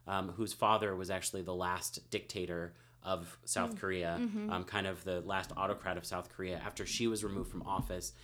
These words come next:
Speaker 1: he was elected kind of in this new, this new spirit of kind of openness,
Speaker 2: Mm-hmm.
Speaker 1: um, in Korea. And he was very much supported by, by young, young South Koreans, um, as well as,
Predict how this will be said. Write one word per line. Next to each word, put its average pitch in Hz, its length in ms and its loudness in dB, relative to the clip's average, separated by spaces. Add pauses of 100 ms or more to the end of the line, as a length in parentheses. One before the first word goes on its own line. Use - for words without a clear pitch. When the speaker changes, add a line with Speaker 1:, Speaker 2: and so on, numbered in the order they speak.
(160)
Speaker 1:
he 120 140 0
was 117 160 6
elected 98 380 2
kind 101 180 0
of 92 100 -2
in 92 100 -2
this 90 200 -2
new, 95 760 0
this 92 220 -2
new 98 160 -2
spirit 92 640 2
of 87 320 -4
kind 95 140 -8
of - 100 -8
openness, 82 680 -4 (140)
Speaker 2:
Mm-hmm. 208 220 -2
Speaker 1:
um, 90 200 0
in 92 180 -6
Korea. 87 360 -2
And 85 100 -4
he 95 100 -4
was 87 180 -4
very 101 400 2
much 104 220 2
supported 90 420 -2
by, 85 260 -2 (100)
by 87 100 -2
young, 98 540 0 (440)
young 113 260 4
South 131 280 2
Koreans, 139 640 0
um, 92 240 -2
as 92 160 -8
well 95 200 0
as, 92 140 -4